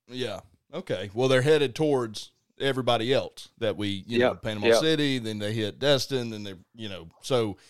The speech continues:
Speaker 2: They're he-, they're heading, the main wa-, you know, the main groups of 'em are going to the Mississippi.
Speaker 1: Yep. By way of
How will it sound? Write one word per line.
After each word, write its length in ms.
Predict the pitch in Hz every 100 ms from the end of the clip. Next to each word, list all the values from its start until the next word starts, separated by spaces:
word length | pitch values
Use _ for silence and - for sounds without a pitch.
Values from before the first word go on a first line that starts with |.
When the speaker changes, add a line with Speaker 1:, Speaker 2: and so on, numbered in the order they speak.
| -
Speaker 2:
They're 220 | 123 131
he-, 160 | 160 135
they're 180 | 139 139
heading, 440 | 160 185 175 156
the 100 | 123
main 460 | 139 165 196 196 160
wa-, 320 | 147 151 151
you 140 | 120 135
know, 100 | 123
the 80 | 127
main 280 | 151 165
groups 360 | 139 147 143 -
of 160 | 123 113
'em 60 |
are 80 | 110
going 320 | 120 117 113 -
to 100 | 104
the 80 |
Mississippi. 540 | 104 104 - 104 98 _ _ _
Speaker 1:
Yep. 280 | 104 104 - _ _ _ _ _
By 260 | 104 120 120
way 420 | 117 123 117 113
of 360 | 101 95 92